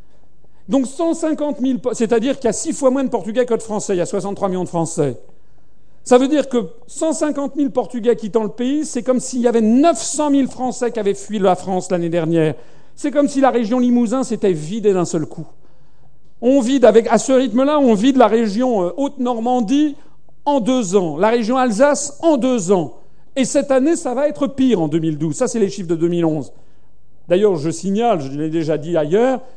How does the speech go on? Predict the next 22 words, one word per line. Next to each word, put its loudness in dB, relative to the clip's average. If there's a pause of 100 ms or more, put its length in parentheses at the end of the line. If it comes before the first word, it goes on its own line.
(280)
que 0
les 2
cent 0
cinquante -2
mille -4
Portugais -2 (240)
qui -8
sont, -2 (140)
qui -6
ont -4
fui -8
leur -2
pays 0
l'année 0
dernière -4
sont -10
allés -6
s'installer -2
au 2
Brésil, 2 (760)
en 0
Angola. 8